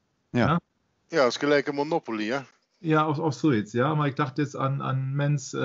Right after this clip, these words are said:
Speaker 1: Mhm.
Speaker 2: eh,
Speaker 1: Ja,
Speaker 2: erger.
Speaker 1: mens, erger je niet, ja.
Speaker 2: Ja, ja, ja,
Speaker 3: Ja.
Speaker 2: ja, ja. Ja, ja,
Speaker 3: Ah ja,
Speaker 2: zoiets,
Speaker 3: mens,
Speaker 2: ja.
Speaker 3: erger je niet, ja.
Speaker 2: Ja, ja, zoiets. Ja, dat, dat, hij heeft, hij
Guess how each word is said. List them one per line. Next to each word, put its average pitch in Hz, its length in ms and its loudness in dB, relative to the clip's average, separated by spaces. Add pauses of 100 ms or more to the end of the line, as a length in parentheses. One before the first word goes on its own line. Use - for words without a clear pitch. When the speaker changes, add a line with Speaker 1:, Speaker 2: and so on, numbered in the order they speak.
(220)
Speaker 1:
Mhm. 131 100 -2 (800)
Speaker 2:
eh, 127 180 -6
Speaker 1:
Ja, 113 200 4
Speaker 2:
erger. 110 260 2 (100)
Speaker 1:
mens, 127 320 0
erger 101 300 0
je 92 100 0
niet, 92 320 -2
ja. - 220 -6
Speaker 2:
Ja, 135 220 -2
ja, 135 180 2
ja, 127 160 0
Speaker 3:
Ja. 117 120 -2
Speaker 2:
ja, 110 40 -4
ja. 123 260 -6 (140)
Ja, 151 200 -2
ja, 151 80 2
Speaker 3:
Ah 156 60 6
ja, 151 100 6
Speaker 2:
zoiets, 143 160 2
Speaker 3:
mens, 120 120 -2
Speaker 2:
ja. 135 60 -2 (120)
Speaker 3:
erger 123 200 -4
je - 60 -
niet, 101 100 -12
ja. 107 200 -12 (400)
Speaker 2:
Ja, 139 180 0
ja, 123 220 0 (200)
zoiets. 151 380 2
Ja, 127 160 2
dat, 135 200 0
dat, 143 200 0
hij 143 140 -2
heeft, 151 340 -2
hij 151 100 -4